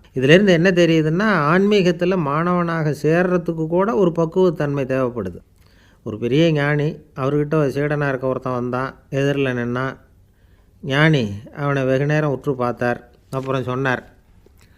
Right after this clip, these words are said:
"சீடனா இருக்கிறது ரொம்ப சிரமம்னார்." "நான் தயாரா இருக்கிறேன்னா." "அது இன்னமும் சிரமமாச்சே,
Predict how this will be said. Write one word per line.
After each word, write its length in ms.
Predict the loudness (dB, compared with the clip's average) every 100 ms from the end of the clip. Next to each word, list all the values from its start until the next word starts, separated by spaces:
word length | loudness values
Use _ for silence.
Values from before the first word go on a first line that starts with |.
| _ -8 -2
"சீடனா 400 | 2 2 2 0
இருக்கிறது 340 | 0 -2 -2
ரொம்ப 260 | -2 -2 -4
சிரமம்னார்." 680 | -4 -4 -4 -6 -6 -8 -10 -20 _ _ _ _
"நான் 220 | -8 -6
தயாரா 440 | -4 -2 0 0 -2
இருக்கிறேன்னா." 560 | -4 -4 -4 -6 -8 -12 _ _ _ _ _ _ _ _ _
"அது 200 | -4 0
இன்னமும் 420 | 2 4 4 2
சிரமமாச்சே, 920 | 2 0 0 -2 -2 -4 0 0 0